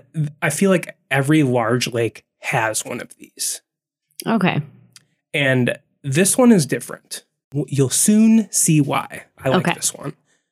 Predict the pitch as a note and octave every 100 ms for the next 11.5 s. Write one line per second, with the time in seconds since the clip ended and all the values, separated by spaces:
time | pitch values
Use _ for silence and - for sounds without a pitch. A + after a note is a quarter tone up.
0 | _ _ _ _ _ - - D3 C3 D3
1 | G#3 D4 C4+ C4+ E3 - G3 G3 F3+ D#3+
2 | D3 D3+ B2+ - _ _ - D#3 D#3 D3
3 | C#3+ B2 A2+ - _ - A#2 - B2+ B2+
4 | - - - _ _ _ _ _ _ _
5 | _ _ - E3+ F3 C#3 B2+ B2+ C3 -
6 | C3+ A#2 - - B2+ - A2+ _ _ _
7 | B2+ C3+ B2+ - C3+ C#3+ C3 B2+ D3 C3
8 | C3 B2 A2+ - - - - - - -
9 | _ _ _ - F3+ - _ _ - F3
10 | D3+ D3+ C#3+ D#3 D3 C3+ C#3 D#3 D3+ -
11 | E3+ F3 F#3 -